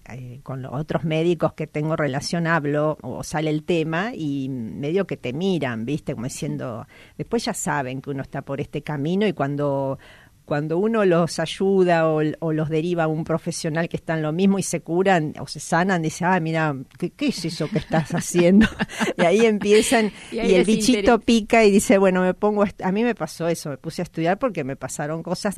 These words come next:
Speaker 1: a mí", y
Speaker 2: Ujú.
Speaker 1: generalmente los médicos que llegamos a, a esta instancia es porque lo hemos vivido en nuestro cuerpo y, y con seres que conocemos que, que se han sanado. Entonces, Paracelso, que yo siempre, me, a mí me parece,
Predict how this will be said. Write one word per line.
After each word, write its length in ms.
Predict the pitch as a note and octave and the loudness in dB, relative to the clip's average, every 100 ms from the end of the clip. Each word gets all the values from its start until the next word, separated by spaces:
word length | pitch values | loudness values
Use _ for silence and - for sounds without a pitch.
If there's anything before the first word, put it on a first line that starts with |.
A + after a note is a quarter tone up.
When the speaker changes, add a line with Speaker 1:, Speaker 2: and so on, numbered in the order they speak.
| - | -8
Speaker 1:
a 120 | E3 | -6
mí", 460 | E3+ F#3+ F#3 G#3+ A3 | 0 2 2 0 -4
y 100 | - | -10
Speaker 2:
Ujú. 80 | G3+ | -8
Speaker 1:
generalmente 400 | G3 G#3+ B3 A3 | -4 -4 -2 -2
los 160 | G#3 G#3 | 0 -2
médicos 340 | B3+ B3+ A3+ | -2 -4 -6
que 160 | - F#3+ | -6 -10
llegamos 580 | - F#3 G3+ G3+ F3+ | -8 -8 -8 -8 -8
a, 320 | F3 E3 D3+ D3 - - - - | -8 -6 -8 -10 -18 -20 -20 -6
a 80 | E3+ | -4
esta 200 | E3 F3+ | -2 -2
instancia 520 | D#3 - G#3+ A#3 B3 | -4 -2 0 0 -2
es 40 | - | -4
porque 340 | E3+ D3 D#3 | -6 -4 -2
lo 120 | D3+ | -2
hemos 220 | D#3 E3+ D#3+ | -2 -2 -2
vivido 720 | D#3+ D#3+ F3 E3+ D#3 C#3 C3 - - _ - | -2 0 0 2 2 0 -4 -14 -20 _ -6
en 160 | C#3+ | -2
nuestro 360 | C#3+ D#3 - C#3 | 0 -2 -4 -4
cuerpo 580 | - G3 G#3 A3 G#3+ G3 | 2 4 4 2 2 4
y, 360 | D#3 D3 C3+ C#3+ | 2 -2 -6 -10
y 60 | |
con 180 | C3 D3 | -6 -6
seres 300 | C#3+ F3+ F3+ | -4 -2 -4
que 160 | - D3+ | -4 -8
conocemos 640 | D3+ C#3+ F#3 D#4 G3+ D3 | -6 -6 -2 0 2 0
que, 340 | - B2 B2 A2+ - _ _ - | -4 -6 -6 -8 -12 _ _ -14
que 120 | C3+ | -12
se 100 | - | -8
han 120 | C#3 | -8
sanado. 540 | - C3+ B2 A2+ A#2 C3 - - - - _ | -6 -4 -4 -4 -6 -10 -16 -20 -20 -20 _
Entonces, 380 | G3+ B3+ D4 C#4 | -4 -2 2 0
Paracelso, 800 | - A3 A3+ - - B3+ G#3 G#3 | 0 -2 -2 -2 2 4 4 0
que 100 | F#3+ | -4
yo 140 | F3+ A#3 | -4 -6
siempre, 640 | - B3+ A#3+ A3+ A3 G3 | -4 -4 -2 2 2 2
me, 140 | F3+ F3+ | -2 -4
a 120 | - | -2
mí 120 | F#3+ A#3+ | -2 -2
me 80 | |
parece, 540 | A3+ G#3+ G#3+ - G3 | 0 0 0 0 -2